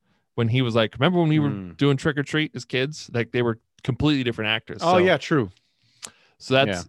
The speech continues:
Speaker 2: So it
Speaker 1: that was
Speaker 2: doesn't, you
Speaker 1: also,
Speaker 2: know.
Speaker 1: like, obviously it's not the same realities, but he was referencing. That's why she's like, "I don't remember that," you know?
Speaker 2: Right, right, right. But this was supposed to actually be her. This is her
Speaker 1: This,
Speaker 2: memory.
Speaker 1: so this is a real memory.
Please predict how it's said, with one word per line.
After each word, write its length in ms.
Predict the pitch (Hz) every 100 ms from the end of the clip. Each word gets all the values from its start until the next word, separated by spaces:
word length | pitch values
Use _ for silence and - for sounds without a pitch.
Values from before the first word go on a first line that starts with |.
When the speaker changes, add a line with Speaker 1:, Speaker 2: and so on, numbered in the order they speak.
| _
Speaker 2:
So 140 | - 143
it 20 |
Speaker 1:
that 100 | 131
was 140 | 147
Speaker 2:
doesn't, 260 | 131 123 123
you 80 | 104
Speaker 1:
also, 120 | 98
Speaker 2:
know. 60 | - - _
Speaker 1:
like, 200 | 123 107 _ _ _ - _ _ _
obviously 360 | 135 135 131 123
it's 180 | 117 127
not 160 | 113
the 60 | -
same 220 | 123 110
realities, 520 | 110 107 117 110 -
but 120 | 90
he 140 | - 113
was 120 | 104
referencing. 480 | 98 95 95 98 -
That's 160 | 113 120
why 60 | 113
she's 200 | 117 107
like, 100 | -
"I 180 | 233 330
don't 100 | 127
remember 280 | 113 104
that," 200 | 107 196 311 _ 180
you 140 | 131
know? 200 | 117 160 _ _ - - _ -
Speaker 2:
Right, 260 | 101 98
right, 140 | 98 95
right. 140 | 90 -
But 100 | 113
this 160 | -
was 120 | 170
supposed 260 | - 131 120
to 80 | 101
actually 340 | 110 - 117
be 120 | 98 104
her. 160 | -
This 160 | 101 113
is 140 | 107
her 100 | 120
Speaker 1:
This, 120 | 131
Speaker 2:
memory. 260 | 107 117 98
Speaker 1:
so 100 | 120
this 160 | 123 117
is 60 |
a 40 | 113
real 180 | 120
memory. 400 | 117 139 113 -